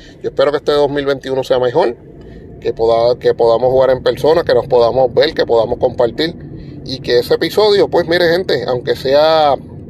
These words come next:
que con-, nos comuniquemos por varias líneas, lo podamos hacer. Así que Aníbal ya me había dicho que yo contaba con él y te pido disculpas, Aníbal, yo sé, pero me, me, me hubiera gustado, pues, que tuviéramos más, eh, que hubiéramos estado más gente para trabajar ese episodio, porque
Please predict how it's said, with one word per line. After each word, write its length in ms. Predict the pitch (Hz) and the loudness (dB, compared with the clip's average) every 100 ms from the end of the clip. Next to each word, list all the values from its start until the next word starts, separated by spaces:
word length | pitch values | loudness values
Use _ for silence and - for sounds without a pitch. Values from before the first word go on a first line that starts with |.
| - - - - - - - - | -18 -18 -16 -16 -16 -16 -16 -6
que 160 | 131 127 | -4 -2
con-, 220 | 143 139 | -2 -2
nos 100 | 123 | -2
comuniquemos 640 | 143 139 139 135 143 143 | -2 -2 -2 0 0 0
por 140 | 165 151 | 0 2
varias 280 | 147 156 143 | 2 2 2
líneas, 420 | 175 190 185 131 | 0 0 0 0
lo 120 | 131 | 0
podamos 400 | 123 120 156 156 | 2 2 2 0
hacer. 240 | 147 170 180 160 | 0 0 -2 -2
Así 200 | - 151 | -4 -4
que 180 | 165 135 - - - - - | -4 -4 -6 -14 -14 -14 -12
Aníbal 680 | - 113 123 131 156 165 160 | -6 -2 0 2 2 2 2
ya 140 | 156 | 2
me 80 | 156 | 2
había 200 | 156 156 | 2 2
dicho 200 | 156 - | 0 -2
que 100 | 151 | 0
yo 100 | 147 | 2
contaba 420 | 147 143 143 147 | 0 0 2 2
con 180 | 151 143 | 2 0
él 120 | 160 | 0
y 180 | 170 139 | 0 -4
te 180 | - 127 | -2 0
pido 240 | 123 135 | 2 0
disculpas, 460 | 151 - 160 175 156 | 0 -2 -2 0 0
Aníbal, 340 | 143 160 180 - - - | 0 0 -2 -4 -12 -6
yo 160 | 101 | -4
sé, 260 | - 156 185 - - - - - | 0 0 0 -6 -12 -12 -10 -2
pero 380 | 120 120 104 90 - - - - - - - - - - - - - - 123 | 2 2 2 -4 -10 -10 -10 -10 -10 -8 -8 -10 -10 -12 -12 -12 -10 -8 -4
me, 260 | 123 123 | -2 -2
me, 360 | - 135 135 139 | -4 -2 0 0
me 180 | 139 139 | 0 2
hubiera 300 | 131 143 170 | 4 4 4
gustado, 400 | 185 - 202 196 | 4 2 2 2
pues, 160 | 180 175 | 0 0
que 180 | 156 | 0
tuviéramos 540 | 139 143 131 131 160 156 | 0 -2 2 2 2 0
más, 180 | 170 156 | 0 0
eh, 280 | 147 135 - | 0 -2 -2
que 80 | |
hubiéramos 460 | 131 120 123 147 156 | 0 2 2 2 0
estado 260 | 156 156 160 | 2 2 2
más 160 | 160 | 2
gente 260 | 147 147 170 | 0 -2 0
para 180 | 156 135 | 0 2
trabajar 320 | 117 117 123 | 2 2 2
ese 160 | 131 - | 0 -2
episodio, 380 | 151 139 160 | -2 0 0
porque 220 | 156 123 | -2 -2